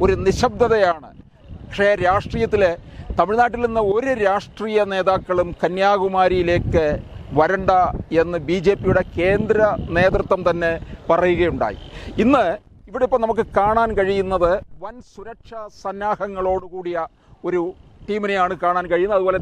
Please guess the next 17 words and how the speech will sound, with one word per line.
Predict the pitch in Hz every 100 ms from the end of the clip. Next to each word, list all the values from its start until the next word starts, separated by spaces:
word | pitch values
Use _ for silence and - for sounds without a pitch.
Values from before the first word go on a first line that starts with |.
| 170
ദേശീയ | 196 - 202 185 185 - - - 160
മാധ്യമങ്ങളാണ്, | 196 190 185 202 190 165 113 110 - - - 175
ദേശീയ | 190 220 208
മാധ്യമങ്ങളെ | 196 196 208 214 208 208 185
കൊണ്ടും | 196 190 - -
ഇവിടെ | 185 180 180 - 175
നിറഞ്ഞിട്ടുണ്ട്. | 185 190 170 180 180 240 - - - -
അപ്പോൾ | 190 190 170
നാളെ | 196 226 240 226 220 _ -
ഇദ്ദേഹം | 170 202 202 196 - - 185
ഇവിടെ | 208 214
നിന്ന് | 208 202 185 220 - - -
തിരുവനന്തപുരത്തേക്ക് | 190 214 214 208 196 196 190 160
തിരിക്കുന്നവരെയും | 202 190 254 240 208 202 196 220 - 170
ഇത്തരത്തിലുള്ള | 233 202 190 185 180
സുരക്ഷാ | 185 196 - 196 190 196
സംവിധാനങ്ങളും, | 185 180 180 185 190 190 185 208